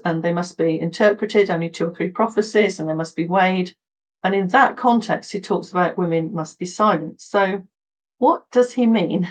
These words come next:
<laughs> Now, when he says they're not allowed to speak, this is not gonna surprise you, Martin. There are <laughs> several words in Greek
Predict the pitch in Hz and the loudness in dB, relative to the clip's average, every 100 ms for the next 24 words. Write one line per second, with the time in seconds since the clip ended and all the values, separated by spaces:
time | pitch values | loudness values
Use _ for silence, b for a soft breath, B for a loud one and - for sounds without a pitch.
0 | - 302 - _ _ _ _ _ 277 277 | 0 0 -2 _ _ _ _ _ 0 2
1 | 277 294 330 359 359 320 302 269 254 262 | 4 2 2 2 2 2 2 2 2 2
2 | 226 220 214 202 - 196 - - 180 175 | 2 4 4 2 -2 -12 -12 -6 -4 -2
3 | - _ _ _ _ _ _ _ _ 214 | -6 _ _ _ _ _ _ _ _ -4
4 | 214 202 180 190 - 185 180 - - 175 | -4 -4 -2 0 -2 -4 -6 -8 -8 -4
5 | 180 180 165 165 165 - 165 160 170 _ | -4 -4 -4 -4 -4 -4 -6 -6 -12 _
6 | _ _ 202 202 202 208 - 247 226 240 | _ _ 2 4 2 0 0 0 2 2
7 | 208 196 208 196 - - 220 180 - 180 | 2 4 2 2 -4 -6 -4 -2 -2 -2
8 | 170 - | -4 -10